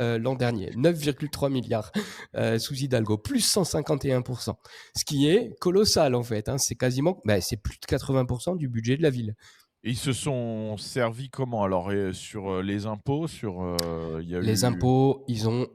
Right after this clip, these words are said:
Speaker 1: explosé. Euh, bah, record de France d'augmentation des impôts, en fait, hein. Les taxes locales à, à, à Paris,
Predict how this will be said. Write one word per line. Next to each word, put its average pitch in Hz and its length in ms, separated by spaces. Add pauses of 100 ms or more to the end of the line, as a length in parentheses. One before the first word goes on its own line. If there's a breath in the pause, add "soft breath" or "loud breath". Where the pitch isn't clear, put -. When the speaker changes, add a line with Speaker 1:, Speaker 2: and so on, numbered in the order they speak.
(160)
Speaker 1:
explosé. 120 640 (180)
Euh, 107 380
bah, 104 80
record 143 360
de 131 80
France 139 300
d'augmentation 120 480
des 107 160
impôts, 92 220
en 90 60
fait, 80 200
hein. 101 80
Les 92 140
taxes - 240
locales 110 360
à, 95 100
à, 95 420
à 113 40
Paris, 117 440